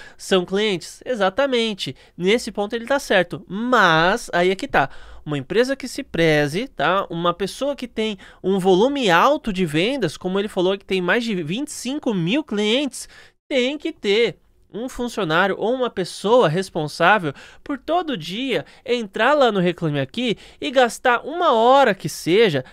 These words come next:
pra responder as reclamações dos clientes. Gente, um índice alto no Reclame Aqui não significa que a empresa é idônea, não significa que o produto em questão,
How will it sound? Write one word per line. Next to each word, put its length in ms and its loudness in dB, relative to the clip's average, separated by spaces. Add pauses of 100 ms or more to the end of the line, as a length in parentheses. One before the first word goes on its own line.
(160)
pra 140 2
responder 520 -2
as 100 0
reclamações 500 -4
dos 140 -10
clientes. 720 -2 (200)
Gente, 400 -2 (480)
um 120 -2
índice 460 -2
alto 360 2
no 100 -4
Reclame 360 -4
Aqui 340 -2 (260)
não 420 2
significa 1200 0 (220)
que 140 0
a 80 2
empresa 720 2
é 120 0
idônea, 720 -2 (720)
não 240 0
significa 580 -4
que 140 -6
o 40 -4
produto 540 2
em 100 -4
questão, 640 -2